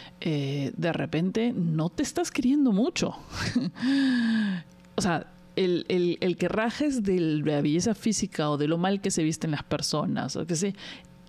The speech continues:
simplemente están, lo único que dicen que tú tienes inseguridad acerca de vestuario y belleza física. Es decir, que no, que, que le estás pasando mal en ese sentido. Entonces, uno,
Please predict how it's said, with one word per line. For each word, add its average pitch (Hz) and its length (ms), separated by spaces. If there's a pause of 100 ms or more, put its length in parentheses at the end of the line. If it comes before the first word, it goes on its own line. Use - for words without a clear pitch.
(100)
simplemente 311 840 (640)
están, 208 580
lo 196 120
único 269 260
que 208 100
dicen 202 300
que 170 120
tú 277 260
tienes 220 300
inseguridad 160 480
acerca 165 480
de 143 160
vestuario 185 640
y 180 100
belleza 139 340
física. - 640 (580)
Es 180 180
decir, 165 500
que - 200
no, 156 680 (380)
que, - 200
que - 100
le 147 80
estás 147 180
pasando 214 400
mal 175 220
en 139 80
ese 147 160
sentido. - 540 (600)
Entonces, 294 460 (300)
uno, 359 200